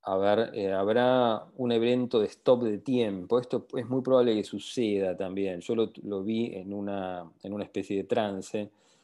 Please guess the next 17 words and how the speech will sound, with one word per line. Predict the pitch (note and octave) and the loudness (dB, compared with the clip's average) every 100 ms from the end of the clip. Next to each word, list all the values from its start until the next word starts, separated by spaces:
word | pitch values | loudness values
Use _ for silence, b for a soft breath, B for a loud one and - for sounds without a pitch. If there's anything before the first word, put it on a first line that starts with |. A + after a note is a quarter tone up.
| b _ | b _
filosófico. | - F#2+ F2+ - A#2+ G2 - F#2 G2+ G2+ G2 _ _ _ | -10 -6 -4 0 2 2 -2 -6 -4 -4 -6 _ _ _
Tuve | G#2+ G#2+ | -2 -2
esta | - | -2
experiencia | G2 - G2+ G#2 G2 G2 | -4 -4 -2 -4 -2 -4
de | |
stop | - A2+ G2+ | -2 -2 0
de | G2 | -2
tiempo. | F2 G2+ F2+ F2 F#2+ | -2 -4 -4 -8 -8
Es | G2+ | -6
muy | A2+ | -8
probable | A2+ A2+ A2 A2 | 0 2 4 2
que | G2+ | 0
de | G2 | -2
acá | G2 A2+ | -2 -2
a | F#2+ | -2
quince | - G2+ F#2+ G#2+ | -4 -8 -6 -4
años | G#2 G#2+ G#2 | -4 -6 -8